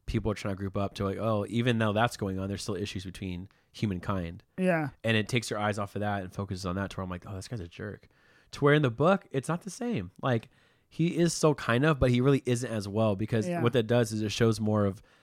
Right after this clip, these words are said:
Speaker 1: how he came along and took care of Rick's wife because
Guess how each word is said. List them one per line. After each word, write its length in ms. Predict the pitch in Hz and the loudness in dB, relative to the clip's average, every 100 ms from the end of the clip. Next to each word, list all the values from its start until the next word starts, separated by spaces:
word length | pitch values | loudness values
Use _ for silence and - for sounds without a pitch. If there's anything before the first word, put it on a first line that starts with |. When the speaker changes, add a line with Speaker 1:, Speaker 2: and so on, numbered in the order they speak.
| _ | _
Speaker 1:
how 160 | - 107 | 2 4
he 120 | 110 | 2
came 300 | - 110 104 | -2 0 0
along 480 | 98 101 98 95 92 | 0 0 0 -2 -6
and 100 | 98 | -6
took 160 | 110 | -6
care 220 | - 104 98 | -2 -2 -2
of 80 | |
Rick's 180 | 98 - | -4 -4
wife 420 | 104 131 110 101 - - - - _ - | 0 2 2 -2 -10 -20 -20 -20 _ -8
because 380 | 107 110 95 | -2 -2 -2